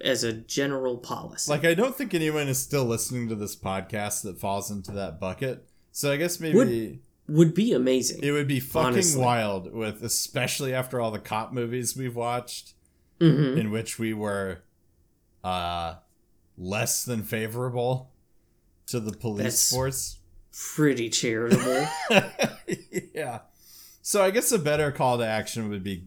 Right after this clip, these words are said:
Speaker 2: to go vote, uh,
Speaker 1: Mm-hmm.
Speaker 2: especially this year. But please, go vote. Uh,
Speaker 1: Yeah.
Speaker 2: it's a nightmare over here. Uh,
Speaker 1: Yeah, uh, well, like, uh, so, you know, our illustrious Governor Sarah Huckabee Sanders,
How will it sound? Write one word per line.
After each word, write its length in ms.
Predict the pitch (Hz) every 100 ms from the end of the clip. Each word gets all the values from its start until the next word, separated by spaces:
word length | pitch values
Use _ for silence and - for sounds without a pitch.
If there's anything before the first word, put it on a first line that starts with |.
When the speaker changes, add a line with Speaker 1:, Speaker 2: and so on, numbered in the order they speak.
| -
Speaker 2:
to 200 | - 123
go 340 | 101 127 117 107
vote, 500 | 98 95 87 85 _ _ _ _ _ -
uh, 360 | 85 80 76
Speaker 1:
Mm-hmm. 120 | 73 156
Speaker 2:
especially 440 | 156 147 123 131
this 300 | 87 87 -
year. 200 | 85 71 -
But 320 | 82 67 -
please, 760 | - 127 143 135 117 - - - _ _ _ _ _
go 240 | 180 156
vote. 500 | 127 113 104 104 90 _ _ _ _ 131
Uh, 140 | 113
Speaker 1:
Yeah. 280 | 151 139 98
Speaker 2:
it's 280 | - 120 -
a 60 | 117
nightmare 500 | 104 98 95 95 92
over 140 | 90
here. 300 | 90 90 80 - _ _ _ _ _ -
Uh, 320 | 104 95 90
Speaker 1:
Yeah, 180 | 226 180 196
uh, 100 | 220
well, 300 | 240 190 220
like, 360 | 185 165 175 185
uh, 520 | 185 190 196 190 190
so, 540 | - 180 160 165 165 -
you 160 | 185 180
know, 220 | 127 131
our 380 | 135 131 127 127
illustrious 640 | 139 131 127 - 139 120
Governor 320 | 123 120 131 120
Sarah 280 | 123 113
Huckabee 320 | 113 113 - 156
Sanders, 640 | 151 143 127 131 127 -